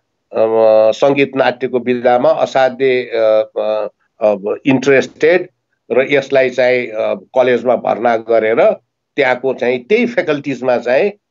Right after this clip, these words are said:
अगाडि बढ्ने मौका दिनुहोला भनेर एउटा recommendation letter पनि लेखिदिनु भयो उहाँले। भनेपछि म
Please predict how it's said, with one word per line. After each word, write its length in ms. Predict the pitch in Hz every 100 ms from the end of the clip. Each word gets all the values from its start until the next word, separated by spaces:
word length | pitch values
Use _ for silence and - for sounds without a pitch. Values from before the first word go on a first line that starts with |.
| _ -
अगाडि 340 | 131 127 123
बढ्ने 400 | 123 113 110 117
मौका 560 | 113 117 110 120 117 110 _ _ _
दिनुहोला 680 | 98 123 120 110 110 110 104 _ _ _ _ _ 110
भनेर 340 | 123 123 135
एउटा 280 | 139 143 139
recommendation 680 | 160 175 180 180 175 180 165
letter 260 | 170 170
पनि 220 | 170 190
लेखिदिनु 380 | 190 180 147 170
भयो 100 | 143
उहाँले। 380 | 117 98 87 _ _ _ _ _ - -
भनेपछि 460 | 120 143 151 156 165
म 120 | 139